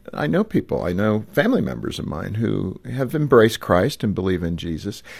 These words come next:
but that application is hard when they read about a metaphor of feasting in the Bible or goats and sheep, and it, it doesn't come too easily for how does that apply to me? Um, and that's just, I think, understanding.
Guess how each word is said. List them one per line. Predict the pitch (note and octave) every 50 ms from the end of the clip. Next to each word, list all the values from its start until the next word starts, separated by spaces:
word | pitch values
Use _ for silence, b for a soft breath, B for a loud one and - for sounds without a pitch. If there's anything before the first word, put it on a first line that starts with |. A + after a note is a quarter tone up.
| B B B
but | - -
that | - B2 - -
application | C3 C#3+ C#3+ - C3+ A#2+ - - C3 B2+ C3 B2+ - B2+
is | A2 G2+ -
hard | - G#2+ F#2+ G2 G#2 A#2 B2+
when | G#2+ G#2+ G#2+ G2+
they | G2 G2 G2 F#2
read | F#2+ G2 G2+ G#2+ G2+
about | G#2 F2+ F#2 F#2 F2+
a | F2+
metaphor | F2+ F2+ F2+ F#2+ F#2 - - G2 G2 F#2 F#2 F#2+ F#2+
of | F#2 E2
feasting | - - G2 F#2 F2+ - - F#2+ F#2
in | F2+ F2+
the | F2
Bible | E2 D#2+ D#2+ D#2+ E2+ E2+ E2 G#2 G#2+ F#2+
or | E2 D#2 C#2+ C#2 B B B B B B B B - -
goats | F2+ G2 G2+ - - - -
and | F#2+ E2 D#2
sheep, | - - - G#2+ G#2+ - - - -
and | F2 E2 D#2 D2+ D#2 - -
it, | - - - - - F#2 - -
it | - - - - - - G#2
doesn't | G#2 B2 C3 B2+ D#3 D#3 G#2+
come | - C3 A#2+ A2+ G#2+
too | G#2+ - B2 A2 -
easily | - - G#2 G2+ G#2 A#2 G#2+ B2+ C3+ D3+ D#3+ - b b b b b b
for | - - G#2 F2+
how | G2+ A2+ G#2+
does | A#2+ A2+
that | A#2 G#2+ F#2+
apply | F2+ - - - F#2 F2 F2 G2
to | A#2
me? | C3+ B2+ C#3+ D#3 D#3+ - _ b b b b b b b b b -
Um, | - G#2 G2 G2+ G#2 G2
and | - C#3 D#3 F3
that's | A3 A#3 -
just, | - A3+ G#3 - -
I | - C#3
think, | C3 - D3 B2+ - -
understanding. | G#2+ A2 G2+ F#2 - - - E2 E2 F2 F2 F2+ A#2+ C3+ C#3 C3+ -